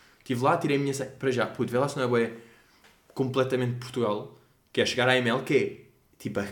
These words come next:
Câmara Municipal de Lisboa, tipo, a capital do país inteiro, estás a ver? É ali a Câmara da capital, a M L é lá dentro.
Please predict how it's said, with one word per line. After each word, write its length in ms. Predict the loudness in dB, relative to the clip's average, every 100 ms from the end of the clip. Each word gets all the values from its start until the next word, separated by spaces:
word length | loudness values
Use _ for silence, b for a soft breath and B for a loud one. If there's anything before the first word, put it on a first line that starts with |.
| -8
Câmara 460 | 0 4 6 8 8
Municipal 680 | 8 4 4 2 2 2 2
de 60 | 0
Lisboa, 400 | -2 -2 -2 -8 -20 _ _ _ _ _ _ _ _
tipo, 240 | -12 -10
a 60 | -12 -12 -12
capital 880 | -2 -2 0 0 0 4 6 8 6
do 260 | 2 -4 -8
país 460 | -2 4 6 4 0
inteiro, 600 | -2 0 0 0 -4 -8 -16
estás 180 | -10 -6
a 40 |
ver? 140 | -2 0
É 60 | 0
ali 200 | 2 0
a 160 | 0
Câmara 380 | 0 2 4 4
da 100 | 4
capital, 580 | 2 0 0 -2 -2 -4 B B B B
a 40 | -2
M 180 | 2
L 140 | 4 4
é 40 |
lá 180 | 4 4
dentro. 360 | 0 -2 -6